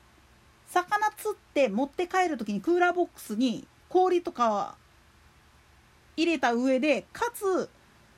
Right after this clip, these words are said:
何入れるかっつったら魚を血抜きした状態で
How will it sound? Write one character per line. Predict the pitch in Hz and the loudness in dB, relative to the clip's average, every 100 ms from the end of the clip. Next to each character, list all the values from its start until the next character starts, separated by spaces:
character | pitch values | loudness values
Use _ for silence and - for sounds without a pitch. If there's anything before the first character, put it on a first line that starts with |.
| - - | -20 0
何 | 254 311 370 | 2 4 2
入 | |
れ | 392 | 0
る | 370 | 0
か | 269 | -2
っ | 214 | -4
つ | - | -6
っ | |
た | 208 | -6
ら | - | -6
魚 | - - 349 403 381 370 370 359 370 339 | -6 -4 0 0 0 0 0 2 2 0
を | 240 | 0
血 | - | -4
抜 | 370 370 | -4 -4
き | 359 | -6
し | |
た | - 403 | -4 -4
状 | 370 370 | -2 0
態 | 359 339 359 | 2 2 2
で | 381 185 | 0 0